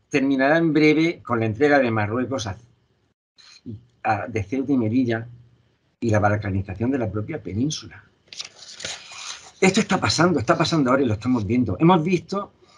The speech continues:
mm, cómo, mm, cómo España renuncia a ser la potencia administradora,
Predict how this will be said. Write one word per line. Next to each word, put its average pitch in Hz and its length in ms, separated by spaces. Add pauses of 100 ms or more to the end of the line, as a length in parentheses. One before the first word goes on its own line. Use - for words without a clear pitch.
(140)
mm, 120 340 (600)
cómo, 175 420
mm, 131 280 (220)
cómo 160 240
España 156 340
renuncia 135 420
a 107 40
ser 165 220
la 147 100
potencia 135 480
administradora, 120 840